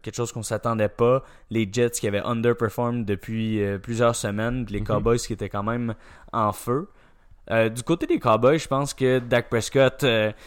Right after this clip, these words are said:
Speaker 1: c'était, c'était un bon move du côté de Jerry Jones d'attendre avant d'y donner son contrat,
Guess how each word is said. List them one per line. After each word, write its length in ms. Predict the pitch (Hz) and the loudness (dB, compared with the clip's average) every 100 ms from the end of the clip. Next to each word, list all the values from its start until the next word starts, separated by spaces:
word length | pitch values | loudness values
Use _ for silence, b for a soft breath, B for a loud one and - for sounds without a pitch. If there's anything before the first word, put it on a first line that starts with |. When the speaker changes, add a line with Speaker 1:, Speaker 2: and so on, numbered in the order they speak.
| B B | B B
Speaker 1:
c'était, 340 | - 117 113 | -4 -2 0
c'était 160 | 110 135 | 0 2
un 80 | |
bon 200 | 135 139 | 4 4
move 180 | 147 156 | 4 0
du 80 | 143 | -2
côté 240 | 135 131 | -2 0
de 60 | 139 | 0
Jerry 240 | 120 131 127 | 2 4 4
Jones 300 | 117 139 135 | 2 2 0
d'attendre 360 | 120 110 131 131 | 0 0 0 0
avant 300 | 110 117 117 | 2 0 0
d'y 220 | 110 110 | -4 -4
donner 200 | 110 113 | -2 -2
son 220 | 120 123 110 | -2 -4 -2
contrat, 520 | 117 107 - 120 | -4 -4 -4 -4